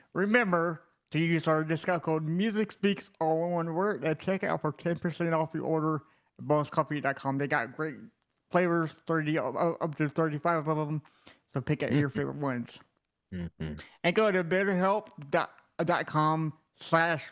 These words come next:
Speaker 1: music speaks to get a ten percent off your first month of therapy and to get matched with a therapist that is perfect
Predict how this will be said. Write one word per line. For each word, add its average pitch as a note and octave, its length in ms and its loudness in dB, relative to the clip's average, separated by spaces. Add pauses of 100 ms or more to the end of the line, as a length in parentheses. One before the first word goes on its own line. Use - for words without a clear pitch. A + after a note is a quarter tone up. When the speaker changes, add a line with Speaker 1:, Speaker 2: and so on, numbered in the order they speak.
Speaker 1:
music D#3 340 -2
speaks - 440 -4 (340)
to D3+ 80 0
get D#3 320 2
a D#3+ 120 2
ten D#3+ 220 0
percent D#3 400 0
off D3+ 260 0 (460)
your D3 100 0
first D#3 340 0
month D3+ 280 0
of D3 140 -2
therapy C#3+ 500 -2 (360)
and C#3+ 100 2
to C#3+ 60 2
get C#3+ 180 -4
matched E3 640 0 (340)
with D3 220 0
a C#3+ 100 0
therapist C#3 520 0
that C#3 160 0
is C3 160 -4
perfect - 560 -4